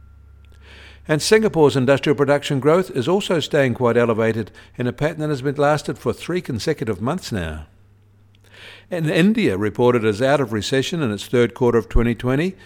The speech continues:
and analysts expect its fourth quarter growth to be positive too, but is likely to leave the overall twenty twenty decline exceeding seven percent. However, a swift growth recovery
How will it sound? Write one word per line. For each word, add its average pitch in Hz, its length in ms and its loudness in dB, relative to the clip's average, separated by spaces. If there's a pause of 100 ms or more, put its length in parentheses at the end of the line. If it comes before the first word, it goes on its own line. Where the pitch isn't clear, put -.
(320)
and 107 160 -2
analysts 123 420 0
expect 127 400 -4
its 104 140 -8
fourth 190 380 4
quarter 113 240 4
growth 120 340 2
to 123 80 -2
be 117 100 0
positive 131 460 -2
too, 123 400 0 (640)
but 123 120 -2
is 117 160 0
likely 175 300 0
to 160 120 0
leave 143 260 2
the 127 160 -4
overall 135 520 2
twenty 135 300 -2
twenty 135 320 -4
decline 104 520 -4
exceeding 107 600 -4
seven 135 420 -4
percent. - 540 -4 (920)
However, 135 440 4
a 107 100 -6
swift - 480 -6
growth 139 320 2
recovery 131 540 0